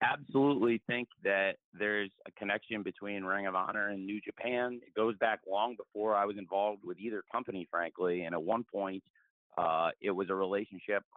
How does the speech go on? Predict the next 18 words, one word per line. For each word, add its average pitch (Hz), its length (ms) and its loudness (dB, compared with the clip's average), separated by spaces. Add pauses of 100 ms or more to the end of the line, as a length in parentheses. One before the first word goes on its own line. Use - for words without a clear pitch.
(100)
I 98 100 2
would 98 180 0
have 92 120 -2
liked 98 280 -2
to 101 80 -6
have 92 100 -8
interjected 98 580 -6
myself 76 380 -20 (800)
into. 101 280 0
<laughs> - 40 -20 (320)
And 95 340 0
now 113 300 2
we, 110 160 -6 (180)
I 98 100 -6
find 107 220 -4
myself 104 480 -2 (180)
sitting 104 340 -6
in, 98 200 -10